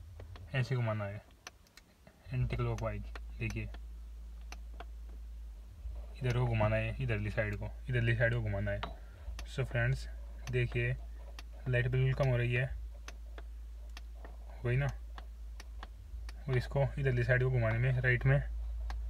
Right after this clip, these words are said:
देखिए, बढ़ गई full, कम हो रही है। और इसमें friends,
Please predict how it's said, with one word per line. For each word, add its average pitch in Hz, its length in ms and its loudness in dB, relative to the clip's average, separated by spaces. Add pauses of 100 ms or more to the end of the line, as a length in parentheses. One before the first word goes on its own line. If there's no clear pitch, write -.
(3000)
देखिए, 117 380 2 (160)
बढ़ 123 160 4
गई 123 140 4
full, 131 220 2 (1200)
कम 117 120 4
हो 113 100 4
रही 110 140 2
है। 107 260 -2 (1200)
और 131 100 4
इसमें 131 180 6
friends, 123 420 4